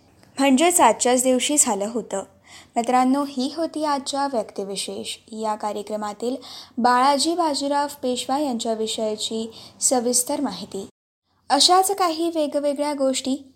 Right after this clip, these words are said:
आणि वेगवेगळ्या कार्यक्रमांमधून भरपूर सारी माहिती, तसेच भरपूर साऱ्या रंजक गोष्टी जाणून घेण्यासाठी, तसेच रेडिओ एम पी एस सी गुरुसोबतचा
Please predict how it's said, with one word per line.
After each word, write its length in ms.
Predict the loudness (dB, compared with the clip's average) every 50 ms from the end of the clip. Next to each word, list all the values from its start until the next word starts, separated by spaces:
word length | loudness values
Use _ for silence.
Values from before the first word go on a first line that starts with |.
| _ _ 0
आणि 200 | 0 0 2 2
वेगवेगळ्या 560 | 2 0 2 2 2 4 4 4 4 2 2
कार्यक्रमांमधून 1000 | 2 2 2 2 2 0 0 0 -2 0 0 0 0 -2 -2 -4 -4 -4 -2 -2 -4 -6 -10 _ _ _ -6
भरपूर 420 | -2 0 0 0 2 0 0 0 2
सारी 340 | 0 0 0 2 2 0 0
माहिती, 480 | -2 -4 -6 -10 -12 -10 -10 -10 -12 -14 _ _ -20 -20 -20 -20 -14 _ -4 0
तसेच 420 | 0 2 4 4 4 2 0 -2 -8
भरपूर 460 | -8 -6 -4 -4 -2 0 0 -2 0
साऱ्या 380 | 0 0 0 0 2 2 2 2
रंजक 320 | 0 0 -2 -2 -2 -4 -4 -4
गोष्टी 320 | -4 -6 -4 -4 -4 -2
जाणून 300 | -2 0 0 0 0 0
घेण्यासाठी, 680 | 0 0 0 0 0 2 0 0 0 -2 -4 -4 -6 -6 -6 _ _ _ _ _ _ 4
तसेच 520 | 6 6 6 6 6 4 4 2 0 -4 -6 _ -12
रेडिओ 600 | -6 -2 -2 -2 -2 -2 -2 0 2 2 2 0 -2 -6 -8 -4 -2
एम 200 | 0 0 0 -2
पी 340 | -4 -6 -6 -6 -6 -4 0
एस 280 | 0 2 4 4 4
सी 120 | 2 2 2
गुरुसोबतचा 880 | 2 2 2 2 0 0 0 0 0 0 2 0 0 0 0 -2 -2